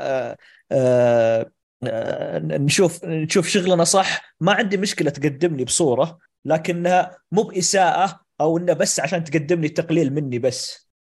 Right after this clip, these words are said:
لا، عطني. أوكي، ما عندي مشكلة تجيب لي واحد عربي شرير، ولا واحد عربي، آه، آه، داشر، ولا واحد عربي مدري،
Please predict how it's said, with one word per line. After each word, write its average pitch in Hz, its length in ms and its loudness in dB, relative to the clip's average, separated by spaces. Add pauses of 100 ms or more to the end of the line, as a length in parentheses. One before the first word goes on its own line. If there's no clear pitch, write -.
لا، 185 220 -2
عطني. 156 400 0
أوكي، 175 260 4
ما 156 140 2
عندي 165 220 0
مشكلة 156 300 -2
تجيب 123 300 -2
لي 123 200 0 (180)
واحد 147 300 2
عربي 135 260 2
شرير، 127 500 -4 (260)
ولا 127 220 2
واحد 143 340 2
عربي، 135 500 2
آه، 127 520 2 (200)
آه، 127 100 0
داشر، 123 500 0
ولا 131 180 0
واحد 143 260 2
عربي 143 320 0
مدري، 139 300 0